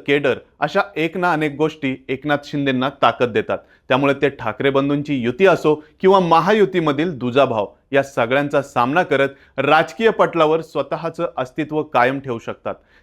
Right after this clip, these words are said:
त्यामुळे महाराष्ट्राच्या राजकीय पटलावरून एकनाथ शिंदेंचा एवढ्या लवकर अस्त होणार नाही. शिंदे संपणाऱ्यांमधले नाहीत, असं मत राजकीय जाणकार व्यक्त करतात. तर यावर तुमचं मत काय? तुम्हाला काय वाटतं?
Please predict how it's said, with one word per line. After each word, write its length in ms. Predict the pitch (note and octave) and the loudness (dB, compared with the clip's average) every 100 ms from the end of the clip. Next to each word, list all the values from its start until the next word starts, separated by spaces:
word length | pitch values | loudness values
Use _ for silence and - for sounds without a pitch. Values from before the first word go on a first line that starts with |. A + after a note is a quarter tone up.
| - | -2
त्यामुळे 220 | F3+ G#3+ | 2 2
महाराष्ट्राच्या 720 | G3 E3 D#3+ G3 G3 G3+ G#3 | 2 -2 0 0 0 -2 0
राजकीय 460 | F3 B2 C3+ - F3 | 2 2 0 -4 -6
पटलावरून 680 | E3 C#3 D#3 F3 D3+ C3 D3 _ _ | -2 -4 2 2 2 0 -6 _ _
एकनाथ 460 | D#3+ D#3 G3 A3 - | -4 -2 0 -2 -2
शिंदेंचा 460 | F#3+ E3+ D#3+ D#3+ | -4 -2 -2 -2
एवढ्या 440 | D#3 B2+ B2 B2+ D#3+ | -2 0 -2 0 0
लवकर 360 | D#3+ C3+ D3 - - | 0 0 -2 -6 -6
अस्त 260 | B2 - | -8 -4
होणार 340 | C#3+ A#2+ A2+ A2 | -2 -2 -2 -2
नाही. 260 | G#2 G#2 - _ _ | -4 -6 -16 _ _
शिंदे 360 | - B2+ C3 D3 | -2 0 2 2
संपणाऱ्यांमधले 840 | D3 A2 G#2+ C3+ C#3+ C#3+ C3 B2 | 0 -8 -2 0 2 0 -2 -2
नाहीत, 260 | A#2+ A2 G#2 _ _ - | -2 -4 -8 _ _ -12
असं 220 | A2+ C#3+ | -4 -4
मत 360 | C3 D3+ C3+ - _ | 0 0 0 -6 _
राजकीय 500 | - B2+ C3 - F3 | -2 2 2 2 0
जाणकार 440 | D#3 C3+ A#2 B2+ C#3+ | 2 2 0 -2 -4
व्यक्त 380 | A#2 A2+ - A#2 | -2 -4 -2 -4
करतात. 300 | A2 G2 G2 - _ _ | -4 -4 -6 -10 _ _
तर 100 | F3+ | -2
यावर 340 | E3+ D#3+ E3+ G3 | 2 4 4 2
तुमचं 400 | G3 D#3 F3 D#3 | 0 -2 2 0
मत 180 | C3+ - | 0 -2
काय? 120 | G#2+ - - | -4 -4 -12
तुम्हाला 260 | A#2 B2 | -8 -4
काय 220 | B2+ B2+ C#3 | 0 2 2
वाटतं? 320 | B2+ - | 0 -4